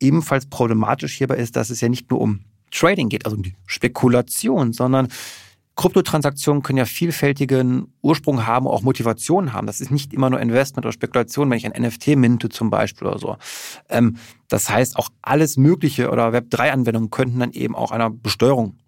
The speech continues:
äh, unterliegen. Das ist natürlich ganz, ganz schwierig. Und ebenfalls, und das stört mich besonders, ist der Gedanke, dass man unterschiedliche Steuern macht für unterschiedliche Kryptowährungen.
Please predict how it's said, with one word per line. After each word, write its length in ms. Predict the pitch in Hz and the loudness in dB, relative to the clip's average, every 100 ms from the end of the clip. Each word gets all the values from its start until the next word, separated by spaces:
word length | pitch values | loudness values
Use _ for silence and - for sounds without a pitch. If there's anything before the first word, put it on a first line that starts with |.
| _ - | _ -6
äh, 140 | 110 | -4
unterliegen. 800 | 107 - - - 107 101 107 104 | -4 -4 -8 -8 -2 -2 -2 -4
Das 180 | 110 123 | -6 -2
ist 80 | |
natürlich 300 | 120 117 113 | -2 -2 -4
ganz, 200 | 117 120 | -2 -2
ganz 220 | 117 117 - - - - _ - | 0 -2 -4 -20 -20 -20 _ -14
schwierig. 520 | - 113 113 113 131 | -6 0 4 4 2
Und 100 | 120 - - _ _ _ - | -2 -4 -20 _ _ _ 4
ebenfalls, 600 | 139 180 175 160 180 - | 4 4 0 0 0 -2
und 220 | 120 - _ - | -6 -6 _ -6
das 260 | 120 - _ _ _ | -6 -6 _ _ _
stört 340 | - - 127 131 | -8 0 2 2
mich 160 | 117 | 0
besonders, 480 | 113 110 131 143 135 | 0 0 2 2 -2
ist 280 | 135 127 - - | -6 -8 -6 -4
der 100 | 120 | -4
Gedanke, 480 | 123 117 127 143 | -2 -2 -2 -2
dass 260 | 123 123 - | -2 -2 0
man 380 | 120 117 117 - _ _ _ - | 0 0 -2 -8 _ _ _ 0
unterschiedliche 540 | 156 156 143 131 120 | 2 2 0 -4 -2
Steuern 320 | - 123 120 | 0 2 2
macht 220 | 117 - | 0 -2
für 100 | - | -8
unterschiedliche 380 | - 110 - 107 | -6 -6 -6 -8
Kryptowährungen. 720 | - 143 143 135 113 98 98 | -2 -2 0 -2 0 -2 -4